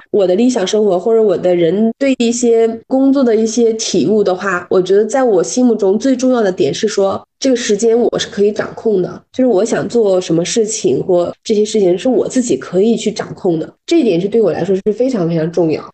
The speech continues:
但是如果说就是试想，如果我达到那样一个级别的话，其实我看到他们平常的生活状态、他们的工作状态，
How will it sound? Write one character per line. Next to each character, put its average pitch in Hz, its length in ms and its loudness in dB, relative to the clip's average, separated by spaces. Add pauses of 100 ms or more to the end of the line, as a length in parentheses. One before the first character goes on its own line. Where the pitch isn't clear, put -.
(120)
但 285 100 -2
是 285 80 2
如 226 220 2
果 247 160 0
说 214 180 0
就 226 80 0
是 220 180 4
试 294 240 -2
想， - 200 -4 (200)
如 220 160 0
果 302 140 2
我 202 160 2
达 - 220 -12
到 226 180 0
那 233 140 0
样 214 120 2
一 185 60 2
个 180 80 2
级 175 220 0
别 170 100 2
的 156 80 -2
话， 151 260 -12 (120)
其 - 180 -2
实 220 160 0
我 175 260 0
看 226 300 -2
到 190 160 0
他 180 220 -4
们 180 280 0 (120)
平 202 160 0
常 202 120 -2
的 180 80 0
生 202 220 0
活 175 140 -2
状 185 240 0
态、 180 240 -10
他 - 100 -10
们 196 100 0
的 185 80 0
工 202 220 0
作 190 120 2
状 185 280 -2
态， - 200 -16